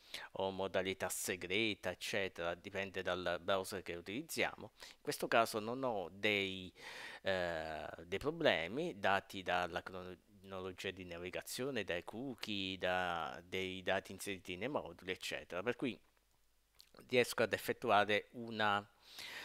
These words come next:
analisi, eh, effettivamente com-, mm, efficace, per cui senza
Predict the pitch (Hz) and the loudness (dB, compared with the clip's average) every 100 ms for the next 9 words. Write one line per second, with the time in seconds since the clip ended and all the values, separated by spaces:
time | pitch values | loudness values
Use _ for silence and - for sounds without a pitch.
0 | - - 120 127 107 98 104 - 110 107 | -2 4 6 8 6 6 0 0 2 0
1 | - 98 95 92 90 90 85 85 85 - | -2 -4 -2 -2 0 -2 -2 -6 -10 -8
2 | 107 - 110 - 113 110 95 95 95 90 | -6 -4 -6 0 4 4 2 0 -4 -10
3 | _ 110 95 95 92 104 73 78 - - | _ 2 4 4 2 -2 -6 -12 -20 -18
4 | 95 92 90 87 87 85 85 - - 104 | -16 -14 -16 -16 -16 -16 -12 -8 -2 6
5 | 147 101 - 104 90 - _ - - 98 | 8 8 2 -2 -4 -10 _ -12 -4 -4
6 | - 98 92 - _ - - - - - | -2 -4 -4 -10 _ -20 -20 -16 -14 -2
7 | - 110 101 - 101 87 | 6 6 6 4 4 4